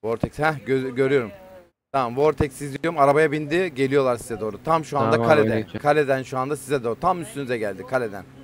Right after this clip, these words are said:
Speaker 1: Arabayla bastı, kenara vuracak şimdi. Orta binaya geçecek. Evet, yan binada, kahverengi binada, tek katlı.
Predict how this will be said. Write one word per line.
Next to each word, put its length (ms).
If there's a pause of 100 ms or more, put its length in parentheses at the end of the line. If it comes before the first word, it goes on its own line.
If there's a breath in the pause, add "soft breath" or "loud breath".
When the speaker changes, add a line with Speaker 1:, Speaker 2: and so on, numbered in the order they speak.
(1080)
Speaker 1:
Arabayla 520
bastı, 400
kenara 400
vuracak 340
şimdi. 440 (240)
Orta 380
binaya 340
geçecek. 500 (540 loud breath)
Evet, 220
yan 300
binada, 380
kahverengi 580
binada, 380
tek 260
katlı. 340